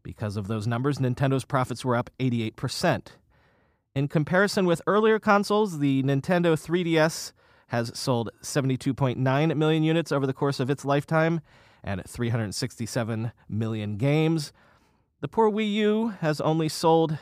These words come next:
thirteen point six million consoles, but a hundred and two point three million games.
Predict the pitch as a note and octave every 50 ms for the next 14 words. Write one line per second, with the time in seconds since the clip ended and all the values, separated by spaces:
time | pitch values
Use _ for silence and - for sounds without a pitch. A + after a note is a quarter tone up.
0 | - _ _ - - C3+ C3 - E3 D3+ C#3+ - D#3 C#3+ - - F#3 D#3+ - E3
1 | D#3+ D#3+ D#3+ D3+ D3 - D#3+ D3+ D3 - D3+ D3 C#3+ D3 C#3 - - _ _ _
2 | _ _ _ - - G#2 F#2+ - G#2 G#2 G2+ B2+ A2+ A2 - A#2 A2 - - F3
3 | E3+ D#3 - D#3+ D3+ D3 - - - D3 C#3 C3+ C3 B2+ B2 A#2 A#2 A2+ A2+ A2+
4 | A2+ A2+ D3 C#3+ C3 A2 F2+ C#2 - - - - -